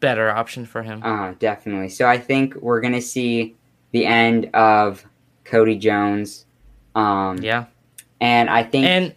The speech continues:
Speaker 1: hey.
Speaker 2: Yeah.
Speaker 1: It kinda makes sense why he won the past battle.
Speaker 2: Mm-hmm.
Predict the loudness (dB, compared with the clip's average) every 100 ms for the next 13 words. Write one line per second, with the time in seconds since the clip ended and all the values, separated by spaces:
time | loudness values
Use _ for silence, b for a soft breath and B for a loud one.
0 | -4 0 0 -2 _ 0 0 0 -4 _
1 | _ _ _ _ _ _ _ -4 -4 -4
2 | 0 2 2 0 0 -2 -4 -6 0 2
3 | 2 0 -4 -4 0 0 0 -4 -6 -6
4 | -8 -10 -10 -4 -2 -2 -4 -8 -10 -10
5 | -4 -2 -2 -4 -4 -2 -2 -4 -8 -14
6 | _ -6 -4 -6